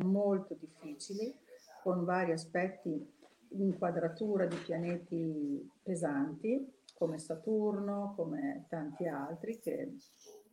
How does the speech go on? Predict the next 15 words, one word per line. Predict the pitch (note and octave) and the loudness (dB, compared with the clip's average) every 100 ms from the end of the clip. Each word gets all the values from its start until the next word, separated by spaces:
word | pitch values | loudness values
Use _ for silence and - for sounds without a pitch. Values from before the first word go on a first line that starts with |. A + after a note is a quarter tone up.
| - | -6
non, | D#3+ D3 D3 | -2 -2 -2
non | D3+ D3+ | -4 -6
vi | |
sto | D#3+ E3+ | -4 -2
a | D#3+ | -2
spiegare | D#3+ D3+ D3 D3 E3 D#3+ | -2 -4 -2 -2 -2 -2
perché | C#3+ - D3+ | -6 -8 -8
sarebbe | - E3 D#3+ D3+ C#3+ C3+ | -4 -4 -2 -2 -2 -6
troppo | - E3+ E3 F#3 | -6 -6 -2 -2
lungo, | D#3+ D3 E3 G3+ A3 - - _ _ - | 0 -2 0 -2 -2 -10 -20 _ _ 0
eh, | G3 F#3 F3 F3 F3 | 4 6 6 4 6
e | A3+ | 2
già | F#3+ E3+ F#3+ | 4 2 4
dall'anno | E3+ E3 F#3+ A3+ | 4 4 2 0
scorso | - C#3+ D3 D#3 - F3+ - | -2 -2 -2 -4 -4 -4 -4